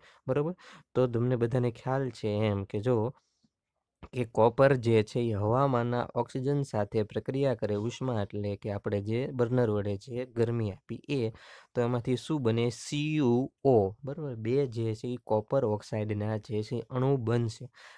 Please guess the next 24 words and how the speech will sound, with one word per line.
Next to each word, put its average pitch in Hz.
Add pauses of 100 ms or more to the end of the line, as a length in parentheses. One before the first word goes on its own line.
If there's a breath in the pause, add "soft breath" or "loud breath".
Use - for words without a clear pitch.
(100)
અને 123
આપણને 117
આ 131
જે 123
કાળા 117
રંગનો 127
જે 104
પદાર્થ 117
જોવા 98
મળે 107
છે, -
એની 101
પર 104
જે 113
પડ 151
જોવા 107
મળે 101
છે, 107
ઈ, 107 (580 loud breath)
ઈ 113
શેનું 123
હોય? 110
કોપર 104
ઓક્સાઇડનું, 101